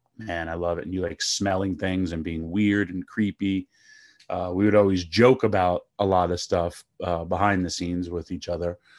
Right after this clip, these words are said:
but man, that character was so, so unique. So now you're, you did a lot and got a lot more experience in T N A. And then it wasn't like your contract up or,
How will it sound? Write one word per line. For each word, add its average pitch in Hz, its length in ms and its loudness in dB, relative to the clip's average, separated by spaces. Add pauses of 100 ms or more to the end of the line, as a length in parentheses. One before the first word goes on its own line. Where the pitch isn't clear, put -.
(260)
but 92 340 -2
man, 117 240 4
that 104 160 -2
character 107 400 2
was 101 300 0
so, 90 160 -2
so 85 400 -6
unique. 82 420 -8 (600)
So - 140 -6
now 104 180 4
you're, 101 240 2 (1200)
you 110 120 2
did 113 200 6
a 107 60 6
lot 107 420 4 (720)
and 101 80 -2
got 101 160 4
a 101 140 4
lot 107 120 2
more 110 180 4
experience 104 680 0
in 95 460 -4 (180)
T 117 220 2
N 107 80 2
A. 92 320 -2 (440)
And 98 140 -2
then 98 100 2
it 101 140 2
wasn't 95 380 0
like 101 240 0
your 95 100 -4
contract 101 680 2
up 101 340 2
or, 92 420 -2